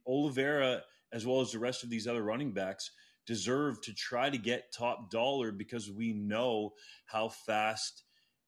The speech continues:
and hard the drop-off can be at the running back position. I do believe that Oliveira should be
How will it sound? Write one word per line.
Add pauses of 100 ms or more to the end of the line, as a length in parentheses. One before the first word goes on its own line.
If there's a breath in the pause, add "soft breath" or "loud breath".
(180)
and
hard
the
drop-off
can
be
at
the
running
back (160)
position.
I
do
believe
that (100)
Oliveira
should
be